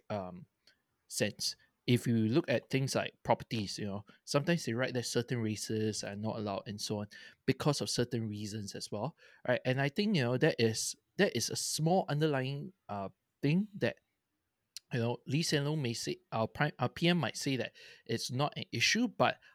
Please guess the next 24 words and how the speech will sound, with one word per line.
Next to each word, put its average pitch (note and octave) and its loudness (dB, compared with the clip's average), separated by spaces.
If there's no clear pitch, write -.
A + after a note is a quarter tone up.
I C3+ 6
think G3+ 2
it's - -4
an F2+ -2
issue F3+ 2
that - 2
is, - -4
uh, G#2+ -4
more F#3 0
subtle, - -2
that, - -2
you B2+ -6
know, B2 -4
happens, C3 -6
but - -2
not C3 -2
in A2+ -6
a G#2+ -6
big - -10
scale. - -4
So - 2
to D3+ -4
me, A#3+ -2
uh, B2+ 2